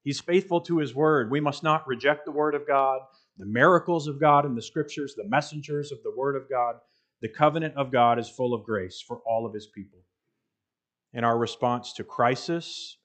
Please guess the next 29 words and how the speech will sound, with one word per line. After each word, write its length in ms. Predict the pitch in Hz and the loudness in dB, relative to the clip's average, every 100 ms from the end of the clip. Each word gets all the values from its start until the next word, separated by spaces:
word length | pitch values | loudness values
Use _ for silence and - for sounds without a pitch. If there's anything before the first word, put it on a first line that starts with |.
| 107 | -6
Ahab, 360 | 107 120 117 127 - | -4 -2 -4 -6 -8
Ahaz 360 | 123 117 117 117 | -8 -4 -4 -4
was 140 | 113 | -8
in 120 | 117 110 | -8 -8
a, 160 | 104 | -10
a 100 | 113 | -12
great 280 | 101 107 139 | -6 -6 -6
crisis, 640 | 139 135 123 - 143 143 - | -2 -2 -2 -6 -10 -12 -20
a 160 | - | -20
terrible 540 | - 131 139 143 139 - _ - | -4 0 0 0 -4 -8 _ -4
time 460 | 123 117 127 139 _ _ _ _ _ _ | -2 -2 -6 -10 _ _ _ _ _ _
for 80 | 113 | -12
Jerusalem. 720 | 107 107 139 - 156 156 151 _ _ _ _ | -8 -8 -8 -8 -12 -12 -14 _ _ _ _
Our 100 | 120 | -2
response 760 | 139 139 - 123 117 110 - - | -2 -2 -2 0 0 -4 -16 -16
should 260 | - - 131 | -16 -10 -4
not 200 | 143 147 | -4 -2
be 140 | 156 | 0
Ahaz's 520 | 143 151 143 113 110 - | 0 2 -2 -2 -10 -10
response, 680 | 101 - 101 85 _ - _ - | -14 -6 -8 -8 _ -20 _ -16
which 160 | 123 | -10
is 140 | 139 - | -10 -8
to 120 | 123 | -8
run 260 | 113 131 135 | -2 -2 -4
to 160 | 135 | -8
Assyria, 640 | 127 - 156 135 107 92 92 _ _ - | -8 -6 -4 -2 -4 -8 -14 _ _ -2
to 60 | |
look 200 | 165 175 | 0 0
for 180 | 170 143 | -2 -6